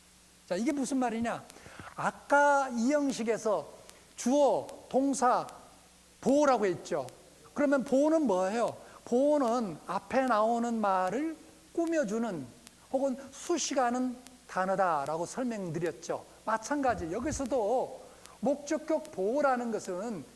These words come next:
앞에 나오는 요 목적어를 꾸며주는 거예요. 설명하는 거예요. 오케이? 그래서 여기 일 번에 보면 너는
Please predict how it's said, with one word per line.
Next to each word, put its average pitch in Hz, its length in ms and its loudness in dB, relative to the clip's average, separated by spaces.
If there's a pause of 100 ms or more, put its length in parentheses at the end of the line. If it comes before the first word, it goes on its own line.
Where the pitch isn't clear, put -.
(220)
앞에 220 400 -2
나오는 247 600 -2
요 240 80 -2 (460)
목적어를 208 1160 -4 (1800)
꾸며주는 277 520 2
거예요. 175 160 0
설명하는 240 560 -2
거예요. 127 360 -8 (1120)
오케이? 240 360 -6 (160)
그래서 262 300 -2
여기 262 140 0
일 311 160 0
번에 285 200 0
보면 196 400 -4 (180)
너는 214 540 -2